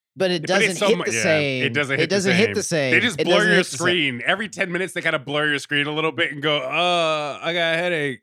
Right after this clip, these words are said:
Speaker 2: It's kinda how it works in Cyberpunk twenty seventy-seven.
Speaker 1: Yeah, I, but, like, with this, it's like they show you at the beginning of the show, they show you somebody who's gone,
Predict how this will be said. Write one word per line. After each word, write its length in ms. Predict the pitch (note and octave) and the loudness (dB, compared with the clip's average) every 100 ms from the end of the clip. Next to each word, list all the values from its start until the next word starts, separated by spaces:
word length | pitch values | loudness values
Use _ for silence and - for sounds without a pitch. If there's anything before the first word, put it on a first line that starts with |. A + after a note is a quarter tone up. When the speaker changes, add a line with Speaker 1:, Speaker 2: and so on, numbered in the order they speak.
| _ | _
Speaker 2:
It's 140 | D3 | -10
kinda 280 | - D3 B2+ | 0 0 2
how 200 | B2 B2 | 0 -2
it 40 | A2+ | -4
works 200 | A2 G2 | -8 -8
in 260 | G2+ F#2 - | -10 -10 -14
Cyberpunk 420 | - A2 F2 F2+ | -8 -6 -6 -12
twenty 180 | F2 E2 | -12 -16
seventy-seven. 600 | D#2+ D#2+ D#2+ D#2+ D2 - - _ _ _ - | -18 -20 -20 -20 -20 -20 -20 _ _ _ -8
Speaker 1:
Yeah, 340 | C#4+ D4+ A3 | 0 2 2
I, 340 | D3+ G3+ - E3+ | 0 -4 -6 -10
but, 260 | E3+ F3+ | -4 -2
like, 380 | D#3+ E3+ D#3+ D#3 | 0 2 0 -2
with 280 | D3+ D3+ A#2 | -6 -6 -4
this, 380 | E3 A3 G3+ - - | 0 0 0 -6 -4
it's 260 | D#3 - | -4 -4
like 560 | D3 C#3 C3+ C3 - - _ _ _ _ | 0 0 0 -2 -6 -16 _ _ _ _
they 240 | B2 F3 | -2 0
show 480 | F3+ - - F#3 F#3+ | 0 0 2 2 2
you 680 | F#3 D#3 C#3 C#3 C#3 C#3 C#3 | 2 0 0 0 0 0 0
at 160 | - C3 | 0 -2
the 60 | B2+ | -2
beginning 500 | A#2+ G#2+ C3+ C#3+ C#3+ | -6 0 2 2 0
of 60 | C3+ | -2
the 60 | B2+ | -2
show, 400 | - D#3 C#3 B2+ | 0 2 2 2
they 160 | A#2 | 0
show 220 | A#2 C#3 C3 | -2 0 0
you 160 | B2+ | 0
somebody 520 | A#2+ C3+ B2+ C3 B2+ | -2 -2 0 0 0
who's 400 | A#2+ A#2+ A#2+ A2+ | 0 0 0 -2
gone, 760 | A2 C3 B2+ B2 B2 A#2+ A#2 A2 | -4 0 2 2 0 -2 -4 -8